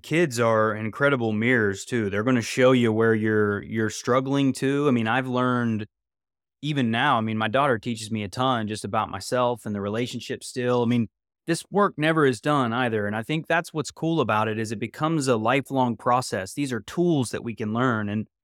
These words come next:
that's what I talk about on the show is, is we're not, no matter the lot in life we may find for ourselves or where we may find ourselves,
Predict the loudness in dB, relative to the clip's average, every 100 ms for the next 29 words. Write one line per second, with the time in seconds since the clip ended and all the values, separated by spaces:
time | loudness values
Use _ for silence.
0 | -6 -4 0 0 0 0 0 0 0 -2
1 | 0 2 2 0 -2 -4 -4 -2 -2 -6
2 | _ _ _ _ _ -8 -2 2 2 2
3 | 0 0 2 2 2 2 2 2 0 -4
4 | -4 0 2 2 0 -4 0 0 0 -2
5 | 0 0 0 -2 -2 -2 -2 -2 -2 -2
6 | 0 2 0 -2 -2 -2 -2 -4 -4 -4
7 | -6 -8